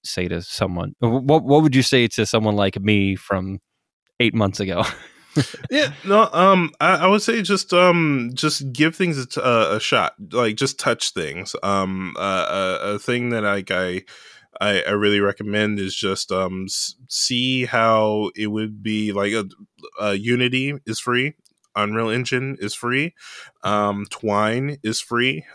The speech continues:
Speaker 2: Um,
Speaker 1: Yeah.
Speaker 2: game development is not locked away into a place where you cannot, um, try it. And,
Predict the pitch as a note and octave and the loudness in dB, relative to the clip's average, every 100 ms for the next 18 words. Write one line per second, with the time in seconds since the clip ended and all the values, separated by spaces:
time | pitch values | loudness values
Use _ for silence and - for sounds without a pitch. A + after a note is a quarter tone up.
0 | - A2 A2 A2 G2 G2 C3+ D#3 D3+ C3+ | -6 0 2 4 2 2 2 2 2 2
1 | C3 B2 A2+ G#2+ A2 G2 G#2 G#2 G#2+ G#2+ | 2 0 -4 0 -2 0 -2 -2 -4 -2
2 | G#2 G2+ - F#2+ F#2 F#2+ F2+ - - G2 | -2 -2 -4 -6 -4 -8 -6 -8 -8 -6
3 | F#2+ F#2 F#2 _ - - _ _ - - | -4 -4 -6 _ -20 -20 _ _ -20 -14
4 | G#2+ G#2 G2+ - G#2+ G2 F#2+ F#2+ F#2+ F#2+ | -8 -6 -6 -6 -4 -2 -2 -6 -6 -6
5 | F#2 E2 D#2 - - - G2+ F#2 F2+ F2 | -6 -6 -8 -10 -14 -6 -4 -4 -4 -6
6 | F2+ F#2 F#2+ - G#2+ F2+ E2+ A2+ G#2+ G2+ | -10 -10 -10 -2 -2 -2 -8 -8 -6 -4
7 | G2 F#2+ | -6 -8